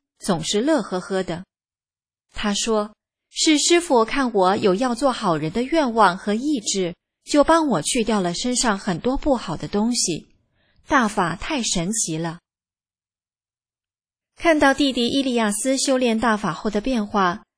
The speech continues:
哥哥米歇尔在二零零二年也走入了大法的修炼。他说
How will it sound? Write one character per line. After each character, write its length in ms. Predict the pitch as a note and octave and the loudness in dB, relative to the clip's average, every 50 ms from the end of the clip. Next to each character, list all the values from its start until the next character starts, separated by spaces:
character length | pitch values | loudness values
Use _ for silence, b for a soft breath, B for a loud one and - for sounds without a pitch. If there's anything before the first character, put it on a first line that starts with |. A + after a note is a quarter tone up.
| _ _ - | _ _ 0
哥 160 | - A#3+ A#3 | 2 4 4
哥 200 | A3+ A#3 G#3+ G3+ | 4 4 2 2
米 160 | G3 F3+ E3+ | 2 0 -2
歇 180 | D3+ - D4 D#4+ | -2 0 2 2
尔 340 | D4+ C4 F3+ D#3+ D3+ - - _ _ _ _ | 2 2 2 0 -2 -4 -8 _ _ _ _
在 260 | - - G#3+ G3 G3 G3+ | 0 6 6 8 8 8
二 180 | - B3 A3+ | 6 4 4
零 200 | G3+ G3+ G#3+ G#3+ | 4 2 2 0
零 160 | G3+ G3 G#3 | 0 0 -2
二 160 | - D4 C#4 A#3 | -2 -2 -2 -2
年 380 | G3 F3+ E3+ E3+ E3 F#3 - - | -2 -2 -2 -4 -4 -4 -6 -4
也 240 | - F#3 G3 B3+ C#4+ | -2 0 0 0 0
走 220 | - A3+ F3 D#3 | 0 0 0 0
入 160 | D3+ F#3+ G#3 | 0 2 2
了 160 | F#3+ F3 E3 F3 | 2 2 0 -2
大 220 | - B3 G#3+ G3+ | -2 -2 -2 -2
法 140 | - E3+ D#3 | -2 -2 -4
的 120 | - C#3 D#3 | -4 -4 -4
修 240 | - - A#3+ B3 B3+ | -4 -2 -2 -2 -2
炼。 260 | C4 A#3+ G3 D#3+ - _ _ _ _ _ _ _ _ _ _ _ _ _ | -2 -2 -2 -2 -6 _ _ _ _ _ _ _ _ _ _ _ _ _
他 200 | - - G#3 G#3 | -8 -4 -2 -2
说 380 | G#3+ - A#3+ A#3 A3+ A3+ B3 | 0 0 0 2 0 0 -2